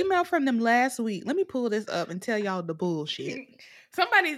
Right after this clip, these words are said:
Speaker 2: uh, I think somebody posted on social and was like, they got two dollars from them and said you coulda kept this damn money.
Speaker 1: But we know, we knew that. We were expecting, like, fifty or sixty dollars or some shit like that. Okay.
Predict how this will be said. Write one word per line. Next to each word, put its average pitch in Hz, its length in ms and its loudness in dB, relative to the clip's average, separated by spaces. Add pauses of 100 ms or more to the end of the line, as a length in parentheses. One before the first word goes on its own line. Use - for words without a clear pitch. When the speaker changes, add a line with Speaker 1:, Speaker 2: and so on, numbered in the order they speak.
Speaker 2:
uh, 220 280 0
I 262 80 -2
think 381 200 -8
somebody 277 260 -4
posted 233 360 -6
on 196 120 -8
social 220 340 -8
and 185 120 -10
was 185 120 -12
like, 175 180 -8
they 190 100 -8
got - 240 -6
two 240 160 -8
dollars 214 320 -2
from 233 180 -10
them 247 300 -6
and 196 100 -10
said 190 200 -6
you 208 60 -12
coulda 202 200 -8
kept 185 220 -8
this 202 120 -10
damn 202 240 -12
money. 220 260 -18 (1900)
Speaker 1:
But 277 200 2
we 359 140 6
know, 339 460 -2
we 285 200 0
knew 330 300 -2
that. 226 160 -2
We 320 140 8
were 415 120 6
expecting, 269 640 -2
like, 185 240 -8
fifty 233 340 -6
or 175 60 -6
sixty 208 400 -12
dollars 185 480 -8
or 160 60 -16
some 190 200 -10
shit 170 280 -12
like - 220 -18
that. 151 280 -14 (1000)
Okay. 180 400 0